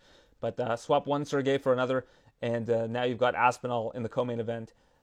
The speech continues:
as a pretty sizable favorite against Sergey Spivak. And then we shift gears and go from the United Kingdom to the Great White North, Canada,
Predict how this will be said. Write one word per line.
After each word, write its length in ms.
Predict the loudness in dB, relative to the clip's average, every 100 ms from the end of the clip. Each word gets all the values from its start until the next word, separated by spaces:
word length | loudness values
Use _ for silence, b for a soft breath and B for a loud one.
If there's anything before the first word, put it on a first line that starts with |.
| -10
as 100 | -4
a 60 | 2
pretty 180 | 2 6
sizable 380 | 6 6 4
favorite 300 | 2 2 0 -2
against 400 | -2 -2 -4 -16
Sergey 400 | -6 -2 4 2
Spivak. 460 | 2 0 0 -2 -6 _ _ _ _
And 180 | -2 4
then 240 | 4 4 0
we 120 | -2
shift 400 | -2 -4 -4 -4
gears 400 | -2 2 2 2
and 320 | 0 -2 -4 0
go 220 | 6 6
from 400 | 6 2 2 0
the 80 | -4
United 560 | -4 0 2 2 0 -4
Kingdom 460 | -6 -2 -2 -2
to 440 | -4 -2 0 -2 -6 _ _ _ 4
the 120 | 4
Great 320 | 10 10 10
White 320 | 10 10 8 4
North, 340 | 6 6 4
Canada, 580 | 4 6 6 8 6